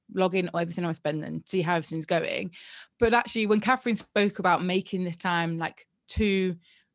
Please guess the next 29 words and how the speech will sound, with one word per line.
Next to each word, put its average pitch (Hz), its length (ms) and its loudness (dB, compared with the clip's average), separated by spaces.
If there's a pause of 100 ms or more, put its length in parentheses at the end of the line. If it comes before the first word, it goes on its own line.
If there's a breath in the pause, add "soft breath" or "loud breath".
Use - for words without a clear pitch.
(140)
be 226 200 6
with 214 120 6
money, 196 360 4
she - 120 -14
was 156 60 -16
like, 151 180 -6
"Light 160 340 -8
a 208 40 -14
candle, 180 760 -2
like, 147 220 -6 (300 loud breath)
play 165 160 -8
some 208 220 -2
nice 196 280 -2
music." 180 300 0
Like, 160 180 -2
it - 140 -4
felt 226 340 4
like - 240 -6
a 185 60 -8
real, 180 680 2 (480 soft breath)
like, - 320 -4
sacred, 180 1200 -2
like, 175 340 -4 (280)
gorgeous, 196 600 6
luscious 185 480 0
place 175 420 -2
to - 120 -8
be 170 300 2
in, - 260 -4